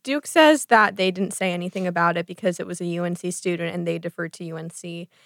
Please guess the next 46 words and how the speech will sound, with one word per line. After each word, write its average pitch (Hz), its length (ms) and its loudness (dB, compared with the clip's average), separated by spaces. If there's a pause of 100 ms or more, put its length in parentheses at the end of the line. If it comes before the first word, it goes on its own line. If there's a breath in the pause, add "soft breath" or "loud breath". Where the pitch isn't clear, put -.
(180)
U 202 120 4
N 208 100 4
C 285 220 2
said 220 220 4
that 202 140 2
they 185 140 0
didn't 180 220 -10
say 185 180 -4
anything 180 380 -6
about 170 300 0
it 170 140 -8
because 165 420 -6
they 170 100 -4
deferred 165 440 -6
to 170 120 -6
the 165 80 -14
family's - 560 -10
wishes. - 400 -10
So - 400 -6 (320 soft breath)
I 190 80 2
think 262 260 2
the 208 80 0
fact 208 260 2
that 196 100 2
it 185 60 -4
was 190 160 0
a 185 40 -4
U 180 220 -4
N 190 120 0
C 175 160 -8
student 175 440 -4
on 170 100 -6
Duke's 170 280 -8
campus 185 460 -4
definitely 175 520 -6
complicated 196 680 -4
things. 233 420 -2 (420 soft breath)
Um, 190 460 4 (160)
as 220 400 4
for 226 500 6
how 196 640 6 (100)
we 202 280 2
unearthed 208 560 2
it, 175 240 2 (460 soft breath)
um, 202 360 4
I, 262 280 8